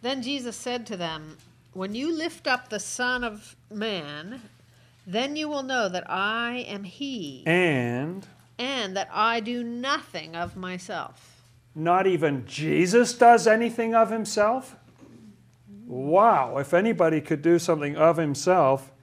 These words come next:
Speaker 2: it would be Jesus, and yet he himself says, "I do nothing of myself." How he's able to do all those miracles and everything is that he's drawing on that divine love meant by the Father.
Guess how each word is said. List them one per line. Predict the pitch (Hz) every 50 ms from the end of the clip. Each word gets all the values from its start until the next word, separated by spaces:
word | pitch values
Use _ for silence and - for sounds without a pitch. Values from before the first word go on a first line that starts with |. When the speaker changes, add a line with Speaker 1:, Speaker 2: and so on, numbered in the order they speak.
| _ _ _ _ -
Speaker 2:
it | 160 160 165
would | 151 151 131
be | 143 151 147 139
Jesus, | - 170 165 165 156 143 147 143 147
and | - - 147 147 151
yet | 156 156 156 139
he | 151 180 190 175
himself | 180 180 160 - - 202 208 226 - -
says, | - 160 135 131 127 - - - _ _ _ -
"I | 139 147 156 175 202 185
do | 143 160 165 160 160
nothing | 156 156 170 202 - - - 147 139 147 151
of | 147 147 147 151 143 139
myself." | 151 156 160 156 - - 233 190 - - - - -
How | - 147 151 165 170
he's | 165 156 120
able | 165 160 147 151 139
to | 139 135
do | 131 190 208 185
all | 147 139
those | 131 131 127 -
miracles | 156 160 180 185 175 170 - 135 117 120
and | 123 117
everything | 117 110 113 107 - 127 131 143 139 - - _ _ -
is | - 135 120
that | 139 131
he's | 131 127 117
drawing | - - 147 147 147 143 139
on | 135 131 131
that | 123 120 -
divine | - 123 117 127 127 123 120 123
love | 135 151 151 135 123 113 123
meant | 127 127 123 127 143
by | 131 120 117
the | 113 120
Father. | - - - 160 151 147 131 123 113 101 104